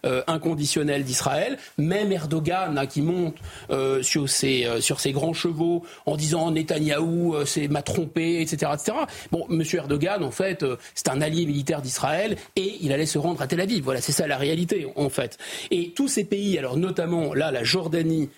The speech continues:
et l'Égypte, euh, sont des ennemis du Hamas, se méfient beaucoup, euh, de cet islamisme. D'abord, l'Égypte a eu beaucoup de policiers tués, euh, par des commandos qui sont partis de Gaza.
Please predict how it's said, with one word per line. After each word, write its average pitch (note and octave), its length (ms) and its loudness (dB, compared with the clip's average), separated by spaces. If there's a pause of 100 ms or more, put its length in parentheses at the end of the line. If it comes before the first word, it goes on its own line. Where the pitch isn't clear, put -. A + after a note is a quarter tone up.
(120)
et - 80 0
l'Égypte, D#3 500 0 (440)
euh, C#3 160 2
sont G#3+ 180 0
des D3 220 0
ennemis F3+ 240 2
du C#3 120 2
Hamas, A3 400 0
se - 140 2
méfient D#3+ 320 -2
beaucoup, F3+ 500 0 (280)
euh, C#3+ 220 2
de D3 100 0
cet D3 240 0
islamisme. A#3+ 420 0
D'abord, F#3 340 0 (220)
l'Égypte F3 420 2
a D#3 60 2
eu D#3+ 60 0
beaucoup G3 340 0
de E3+ 60 -4
policiers E3+ 460 0
tués, F#3+ 440 2 (320)
euh, C#3+ 160 0
par E3+ 200 -2
des E3+ 80 0
commandos F3 420 0
qui - 80 -6
sont D3 160 0
partis F3 340 -4
de D#3 60 -4
Gaza. D#3+ 420 -2